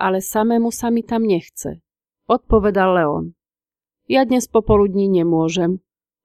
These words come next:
ospravedlňovala sa Lara. „Až zajtra.“ Leonovi to celkom prišlo vhod, lebo po skúsenostiach z dnešného dopoludnia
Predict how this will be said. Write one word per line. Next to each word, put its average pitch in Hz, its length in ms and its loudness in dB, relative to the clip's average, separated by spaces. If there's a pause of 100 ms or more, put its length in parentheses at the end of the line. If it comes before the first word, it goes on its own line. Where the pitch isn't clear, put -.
ospravedlňovala 202 960 0
sa - 160 -10
Lara. 165 400 -4 (320)
„Až 233 240 2
zajtra.“ 175 460 -2 (920)
Leonovi 277 560 4
to 220 80 -2
celkom 233 480 -2
prišlo 202 320 -2
vhod, 185 320 -2 (160)
lebo 202 240 -2
po 175 160 -4
skúsenostiach 208 1040 -2
z 190 240 -10
dnešného 202 500 0
dopoludnia 185 880 -2